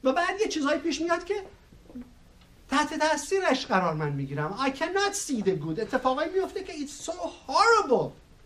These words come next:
همین اتفاقی که هفتهٔ پیش تو پاریس افتاد was awful. Was it really awful or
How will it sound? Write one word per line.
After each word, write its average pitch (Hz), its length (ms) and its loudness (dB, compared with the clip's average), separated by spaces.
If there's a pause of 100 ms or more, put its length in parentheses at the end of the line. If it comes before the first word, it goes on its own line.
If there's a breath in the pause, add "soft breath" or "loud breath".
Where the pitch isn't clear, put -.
(680 loud breath)
همین 320 240 0
اتفاقی 254 400 0
که 226 120 -4
هفتهٔ 214 240 0
پیش 214 180 -8
تو - 120 -10
پاریس 190 300 -6
افتاد 415 280 -6
was 370 200 -4 (240)
awful. 330 600 6 (360)
Was 220 180 4
it 214 120 -4
really 381 360 2
awful 349 380 2
or 285 60 -4